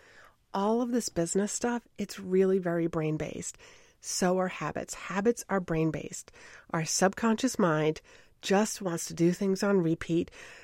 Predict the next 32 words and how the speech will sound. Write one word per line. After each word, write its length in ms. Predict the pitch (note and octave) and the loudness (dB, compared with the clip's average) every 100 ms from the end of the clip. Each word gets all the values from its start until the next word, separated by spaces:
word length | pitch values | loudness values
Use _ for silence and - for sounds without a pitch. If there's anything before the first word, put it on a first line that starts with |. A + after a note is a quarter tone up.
| - - | -12 2
as 280 | E3 F#3 F3+ | 4 4 6
your, 340 | F3 E3 D#3+ | 6 6 4
you 140 | G3 | 4
know, 100 | A3+ | 4
and 240 | F#3+ F#3 G#3 | 4 4 2
you've 100 | G#3+ | 4
probably 380 | - C#4 B3 G3 | 6 8 8 8
heard 240 | F#3 F3 | 6 4
me 100 | E3+ | 2
say, 320 | - E3+ D#3 - - - - | 2 2 0 -4 -16 -20 -16
subconscious 540 | - - C#4 D#4 - - | -4 0 2 0 -2 0
mind 120 | G#3 | 2
is 100 | F#3+ | 0
kinda 280 | - F3+ F#3 | 0 2 4
like 180 | F#3 - | 4 2
your 80 | |
butler, 440 | D#3+ D#3 - C#4+ D#4+ - - _ _ _ - - - - | 2 2 6 6 6 -8 -20 _ _ _ -16 -16 -16 -2
you 120 | F#3+ | 4
know, 100 | F3 | 6
your 180 | E3+ D#3+ | 6 4
personal 460 | - A3+ A3 G3+ F3 | 4 0 4 4 4
assistant. 520 | - G#3 - C#4+ C#4 | 4 0 6 6 6
It's 160 | G3+ - | 2 -4
trying 320 | - C4 D4+ | -2 2 6
not 160 | D#4+ D4 | 4 4
to 140 | B3+ | 2
bother 640 | G3+ F3 D#3 G#3 B3 G#3 F#3 | 2 0 4 6 8 10 8
you 420 | D#3 D#3 D#3 G3 - - - | 8 6 6 4 0 -20 -2
with 180 | G#3+ G#3 - | 2 2 4
any 240 | A3 B3 | 6 10
of 220 | C4 G#3 G3 | 10 8 6
this 460 | G3+ G3 - - | 6 6 2 -2